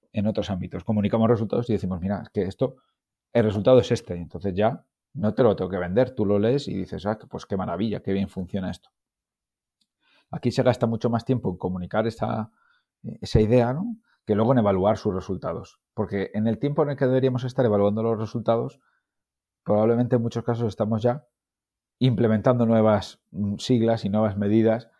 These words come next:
que también te dicen que van a solucionar todos los problemas que supuestamente solucionaba lo, lo anterior. Entonces, aquellas cosas que han tenido tiempo de evaluarse, por ejemplo, evaluación formativa, por ejemplo, vocación,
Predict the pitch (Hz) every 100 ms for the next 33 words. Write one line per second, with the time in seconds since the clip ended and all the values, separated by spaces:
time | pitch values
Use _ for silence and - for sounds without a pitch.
0 | _ 117 104 95 107 107 110 127 107 92
1 | 95 107 101 101 101 - 90 98 98 -
2 | 107 107 135 - _ - 87 - 82 101
3 | - 87 92 117 107 92 - 82 87 87
4 | 87 85 _ _ _ _ _ _ - 95
5 | 90 82 87 85 87 85 85 _ _ _
6 | _ _ _ 98 92 110 107 - 104 123
7 | 135 143 147 135 - 135 131 127 127 123
8 | 127 127 120 120 127 135 127 147 - _
9 | _ - 90 123 110 95 92 87 107 104
10 | 90 - 127 101 120 _ _ _ _ _
11 | - - 101 95 85 - 113 104 92 87